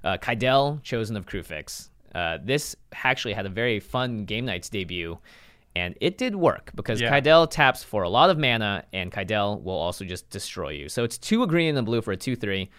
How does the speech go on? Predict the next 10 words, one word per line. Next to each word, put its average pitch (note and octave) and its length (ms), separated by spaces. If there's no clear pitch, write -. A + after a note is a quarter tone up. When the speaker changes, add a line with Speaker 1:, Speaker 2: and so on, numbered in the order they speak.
Speaker 1:
legendary C3 400
creature, B2+ 260
human D3 340
wizard. F#2 420
She's - 160
got - 180
four A2+ 240
arms. C2+ 380
Pretty F#2+ 180
cool. - 300